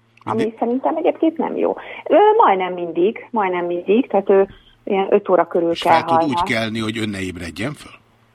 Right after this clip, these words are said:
Speaker 1: Hát, vagy ha föl, föl is ébred-, én nagyon gyorsan vissza tudok aludni, nekem nincs ilyen
Speaker 2: Ez
Speaker 1: problémám.
Speaker 2: nekem ma este nem sikerült.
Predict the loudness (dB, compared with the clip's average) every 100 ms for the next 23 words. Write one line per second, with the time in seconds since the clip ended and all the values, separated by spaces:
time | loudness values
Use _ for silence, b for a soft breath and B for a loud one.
0 | _ _ -2 2 2 2 0 -2 0 0
1 | 2 0 0 -2 0 2 4 4 2 2
2 | 2 0 -8 -8 -10 -6 -4 -2 -2 -6
3 | -10 -8 -8 -8 -8 -10 -10 -6 -2 -2
4 | -2 -2 -2 -2 -4 -8 -8 -8 -10 -8
5 | -6 -6 -8